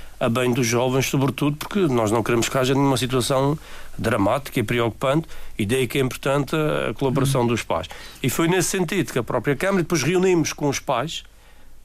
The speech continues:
Speaker 1: de todas as escolas, eh, antes do baile, para
Speaker 2: Hum.
Speaker 1: preparar, em que mostramos os, as regras, foi feito um documento em que foi distribuído aos pais sobre as regras que estavam em cima da mesa,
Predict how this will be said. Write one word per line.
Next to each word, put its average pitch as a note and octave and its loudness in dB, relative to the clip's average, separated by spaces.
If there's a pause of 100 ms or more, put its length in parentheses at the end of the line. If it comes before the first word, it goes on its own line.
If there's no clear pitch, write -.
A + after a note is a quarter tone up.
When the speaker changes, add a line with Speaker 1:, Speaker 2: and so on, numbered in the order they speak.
Speaker 1:
de A2+ -10
todas D3+ 2
as C3+ 0
escolas, B2+ -2
eh, B2 -2
antes C#3+ 2
do B2+ 0
baile, A#2 0
para B2+ -2
Speaker 2:
Hum. G2+ -2
Speaker 1:
preparar, B2+ 2 (380)
em C3 0
que - -6
mostramos C3 0
os, G#2+ -6 (220)
as A2 -4
regras, E3 0 (400)
foi D3+ -2
feito D3 -2
um C3+ 2
documento C#3 0
em B2 0
que - -12
foi C3+ -2
distribuído B2+ 0
aos A#2 0
pais C#3+ -2
sobre B2+ 0
as A2+ 0
regras B2 2
que - -4
estavam A2 0
em - -2
cima A2 -2
da D3 2
mesa, G#3 2